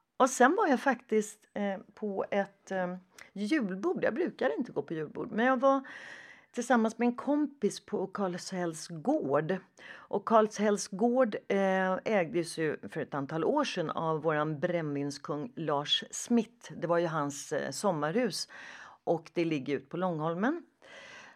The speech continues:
Så att vi åkte ifrån Stadshuset med båt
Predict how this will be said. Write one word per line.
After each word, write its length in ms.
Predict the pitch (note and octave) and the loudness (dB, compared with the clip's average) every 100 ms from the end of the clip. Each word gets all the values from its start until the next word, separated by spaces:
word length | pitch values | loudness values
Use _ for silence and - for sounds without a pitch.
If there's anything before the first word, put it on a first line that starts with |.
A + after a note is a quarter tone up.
| _ _ | _ _
Så 340 | - G#3 G3 - | -2 2 4 2
att 180 | F#3 - | -2 -2
vi 300 | F3+ G#3 - | 0 2 0
åkte 680 | - A3 E3+ - - - - | 2 4 2 0 -6 -4 -2
ifrån 520 | E3+ E3 - F3+ E3+ | -2 -4 -4 -2 -2
Stadshuset 1000 | - - - - - G#3 G#3+ - A3 A3 | -4 -6 -6 -6 -4 -2 -4 -4 -4 -4
med 180 | E3 D3 | -6 -6
båt 720 | C3+ G#3+ A#3+ C#4+ C#4 - | -4 -2 0 -2 -4 -16